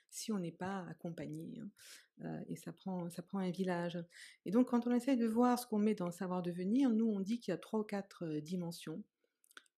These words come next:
Euh, il faut apprendre à se mettre à jour régulièrement.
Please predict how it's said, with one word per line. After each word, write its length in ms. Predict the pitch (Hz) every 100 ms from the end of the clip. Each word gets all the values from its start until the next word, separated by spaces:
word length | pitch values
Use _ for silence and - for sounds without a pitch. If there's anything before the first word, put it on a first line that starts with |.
| -
Euh, 480 | 160 156 147 160 - - - - _ -
il 100 | 170
faut 300 | - 185 175
apprendre 360 | 175 233 220
à 60 | 190
se 140 | -
mettre 280 | 220 226 -
à 80 | 185
jour 320 | 165 185 202
régulièrement. 720 | 185 165 160 165 156 143